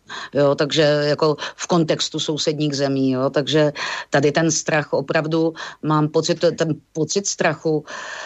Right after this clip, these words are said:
eh, vyvolaný v lidech, jako, eh, je sice mocná zbraň, ale neslouží k,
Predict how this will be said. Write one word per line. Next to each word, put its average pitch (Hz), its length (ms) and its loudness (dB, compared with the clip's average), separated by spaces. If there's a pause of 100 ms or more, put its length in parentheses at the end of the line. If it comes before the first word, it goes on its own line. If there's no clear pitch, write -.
(160)
eh, 135 320 4
vyvolaný 151 920 2
v 151 80 -4
lidech, 151 360 0
jako, 160 260 0 (680)
eh, 151 40 0
je 147 480 2
sice 170 300 -2
mocná 156 720 2
zbraň, 151 400 2
ale 160 240 2 (480)
neslouží 151 560 2
k, 151 80 -4